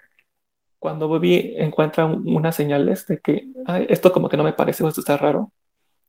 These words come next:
este, y le dice, como que Ted como que entra en un estado como de, como de hipnosis, se queda ahí pensando, así, y, y, y Bobby así como que, "Ay,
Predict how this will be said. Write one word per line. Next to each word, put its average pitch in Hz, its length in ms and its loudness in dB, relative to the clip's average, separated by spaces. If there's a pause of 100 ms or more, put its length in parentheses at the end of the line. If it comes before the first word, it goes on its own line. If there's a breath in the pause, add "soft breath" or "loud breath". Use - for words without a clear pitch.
(220)
este, - 800 -4
y 165 100 6
le 156 140 8
dice, 156 480 2 (760)
como 147 280 4
que 151 500 2
Ted 165 240 8
como 156 240 -2
que 156 300 -2 (260)
entra 160 480 2
en 151 140 0
un 151 180 0
estado 143 380 -2
como - 260 -4
de, - 320 -6 (920)
como 147 200 -12
de 156 100 -4
hipnosis, 147 680 -2 (580)
se 151 160 -2
queda 151 160 -2
ahí 151 80 2
pensando, 156 760 -2
así, 160 380 -4 (520)
y, 185 140 -2
y, - 640 -2
y 151 40 2
Bobby 147 220 4
así 147 120 2
como 147 140 -2
que, 151 120 0
"Ay, 254 320 2